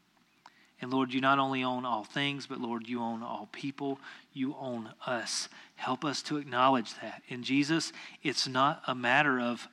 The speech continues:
of entangling ourselves in bondage, but God, to acknowledge that you own us, acknowledge, acknowledge that we are your children, Lord,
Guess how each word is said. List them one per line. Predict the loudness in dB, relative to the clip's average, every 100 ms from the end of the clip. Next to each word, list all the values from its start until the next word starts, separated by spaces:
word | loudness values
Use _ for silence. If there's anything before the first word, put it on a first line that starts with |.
| -8
of | -6
entangling | -4 -6 -4 -2 -2 -2 -2 -2
ourselves | -2 -2 -2 0 0 0 -4 -8 -10 -14 -8
in | -6 -4
bondage, | 0 2 2 0 -4 -6
but | -6 2
God, | 4 4 0
to | -4
acknowledge | 0 4 4 4 2
that | -2 -2
you | -2 -4 -6
own | -4
us, | -4 -4 -8 -12 -12 -10
acknowledge, | 2 6 8 6 2 -4 -10 -20 _ -14
acknowledge | -6 2 4 4 2
that | -2
we | 2
are | 2
your | 2 -2
children, | 0 0 0 -4 -10 -14 -2
Lord, | -2 -2